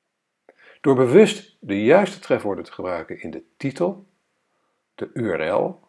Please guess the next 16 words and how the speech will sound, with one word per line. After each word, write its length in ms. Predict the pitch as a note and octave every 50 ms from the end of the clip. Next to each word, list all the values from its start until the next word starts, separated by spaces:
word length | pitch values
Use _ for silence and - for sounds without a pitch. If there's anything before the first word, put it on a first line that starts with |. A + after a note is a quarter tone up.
| _ _ _ _
dus 200 | - D#2+ - -
het 140 | - - _ -
webadres, 720 | F2+ - - - - - A2 A#2+ D3+ E3 - - - _ _ _ _ _ _ _
en 160 | A2+ G#2+ G#2+
in 100 | F#2+ F2
de 200 | E2 D#2+ - _
tekst 360 | - B2 G#2 - - - -
zelf, 540 | - - - C#2+ E2 A#2 F3 F3+ - - _ _ _ _ _ - - - _ _ - - _
vergroot 420 | - - B2+ - B2+ D3+ F#3+ F#3+
je 60 | F3+ D#3+
de 100 | - -
kans 540 | - C#3 D3 D#3+ D#3+ - - - _ _ _ _ _
dat 160 | - A2 -
je 80 | - -
veel 220 | - - B2+ B2
zoekverkeer 720 | - A#2+ A2 - - A2+ - - F#2+ F#2+ F#2+ G2+ A#2+ -